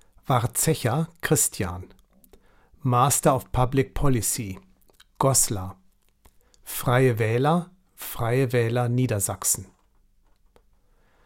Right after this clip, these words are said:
Zeile sechzehn. Reinecke, Janine. Staatlich geprüfte Kinderpflegerin,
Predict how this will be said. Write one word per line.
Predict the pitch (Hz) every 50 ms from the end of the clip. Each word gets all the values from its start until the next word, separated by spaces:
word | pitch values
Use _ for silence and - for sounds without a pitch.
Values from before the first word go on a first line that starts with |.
| _ _ _ _ _ _ _ -
Zeile | - - - 147 143 151 156 165
sechzehn. | 147 127 156 160 - - - - - - 113 113 147 180 185 185 - - - _ _ _ _ _ _ _ -
Reinecke, | 131 117 123 131 139 160 160 135 117 104 - - 143 160 185 185 - - - _ _ _ _ _ _ _ _ _ _ _ _ -
Janine. | - - - 139 127 131 131 135 143 139 127 113 92 90 92 - - _ _ _ _ _ _ _ -
Staatlich | - - - - 139 135 147 151 - 185 - -
geprüfte | - 143 - - - - 147 135 - - - 127
Kinderpflegerin, | - - 170 175 165 123 104 - - - 123 117 113 117 120 113 123 127 147 160 156